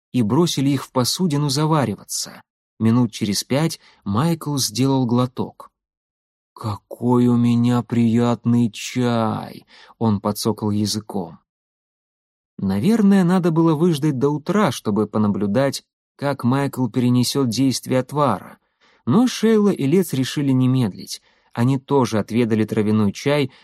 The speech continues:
заедая его лепёшками тлута. Затем Майкл и Шейла соорудили шалаш с одной стенкой на случай, если пойдёт дождь, привязали верёвкой между деревьями жерть и под углом прикрепили к ней ветки.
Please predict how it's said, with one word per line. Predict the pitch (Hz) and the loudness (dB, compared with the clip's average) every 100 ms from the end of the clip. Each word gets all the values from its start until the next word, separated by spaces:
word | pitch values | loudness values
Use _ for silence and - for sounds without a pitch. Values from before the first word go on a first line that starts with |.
| - | -6
заедая | 110 117 107 113 123 120 | 0 2 2 2 2 2
его | 107 104 110 | 2 2 2
лепёшками | 110 110 113 - 117 113 | 0 0 -2 -2 0 0
тлута. | 107 113 113 101 - - - _ _ _ _ - | 0 -2 0 -2 -6 -20 -20 _ _ _ _ -6
Затем | 104 101 - 170 160 - _ - | -4 -2 0 2 0 -4 _ -4
Майкл | 131 208 208 170 | 0 2 2 -2
и | |
Шейла | 139 - 196 196 | 0 0 2 2
соорудили | 180 147 139 143 135 190 | 0 0 -2 -2 0 2
шалаш | 185 - 190 165 117 - | 2 0 0 2 0 0
с | 120 | -2
одной | 104 120 113 | 2 2 0
стенкой | - 113 104 104 98 | -2 -2 -2 -2 -2
на | 104 | 0
случай, | 104 127 123 - | 0 0 -2 0
если | 110 113 120 | 0 0 -2
пойдёт | 110 117 110 117 104 | -2 0 0 0 0
дождь, | 104 92 - - _ _ _ - | -2 -4 -12 -18 _ _ _ -2
привязали | 117 113 104 123 117 | 0 2 2 2 2
верёвкой | 113 127 120 - 113 | 2 0 0 0 0
между | 117 104 104 | 2 0 0
деревьями | 110 123 110 104 98 | 0 2 2 2 0
жерть | 95 147 202 - - - _ | -2 -2 -2 -4 -14 -20 _
и | - 214 | -4 0
под | 156 123 | 0 2
углом | 113 131 208 | 2 4 2
прикрепили | 170 123 101 117 107 170 165 | 2 -2 0 -4 -2 0 0
к | - | 0
ней | 135 147 | -2 -2
ветки. | 120 107 - - - | -2 -2 -4 -14 -20